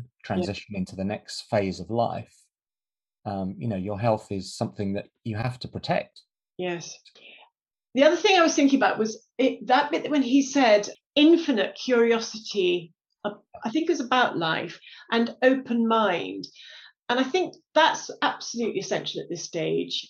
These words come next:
Speaker 1: Um, I think it's, it's interesting. There's been a lot of discussions I've had just recently around ageism and who experiences ageism. And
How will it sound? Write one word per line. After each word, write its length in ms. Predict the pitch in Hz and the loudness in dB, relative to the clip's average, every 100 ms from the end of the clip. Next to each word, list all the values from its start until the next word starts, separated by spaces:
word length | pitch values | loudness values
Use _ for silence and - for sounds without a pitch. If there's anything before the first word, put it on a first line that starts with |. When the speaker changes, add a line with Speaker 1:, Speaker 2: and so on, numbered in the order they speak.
| _ | _
Speaker 1:
Um, 460 | 196 202 196 196 196 - _ _ _ _ - | -2 -2 -2 -6 -12 -18 _ _ _ _ 0
I 160 | 240 | 2
think 360 | 269 311 262 - | 2 0 -4 -2
it's, 400 | 208 - - - _ _ _ - | -4 -4 -14 -16 _ _ _ -16
it's 120 | 226 | -4
interesting. 420 | 277 277 294 285 233 | 2 2 2 0 -2
There's 140 | 214 | 0
been 140 | 254 254 | 2 4
a 40 | |
lot 260 | 277 - - _ | 4 0 -6 _
of 140 | 233 220 | -8 -6
discussions 520 | 226 240 226 220 202 | -8 -6 -6 -6 -6
I've 120 | 190 | -8
had 200 | 214 208 | -8 -8
just 200 | 202 202 | -8 -6
recently 440 | 226 214 180 131 170 | -6 -6 -8 -4 -4
around 440 | 196 101 104 110 - _ _ _ _ _ _ 220 | -2 -2 -2 -4 -12 _ _ _ _ _ _ 2
ageism 600 | 240 240 208 185 190 185 | 2 4 4 2 2 -2
and 120 | 202 | -4
who 220 | 214 262 | 0 2
experiences 1120 | 226 - - 233 226 185 - - 139 - - _ - | 2 0 4 8 8 6 -2 -8 -6 -6 -12 _ 0
ageism. 840 | 208 208 156 139 131 - - 160 _ _ - - - _ _ _ | 0 0 -4 -8 -8 -12 -12 -18 _ _ -20 -20 -20 _ _ _
And 420 | 226 233 233 233 | -2 0 2 0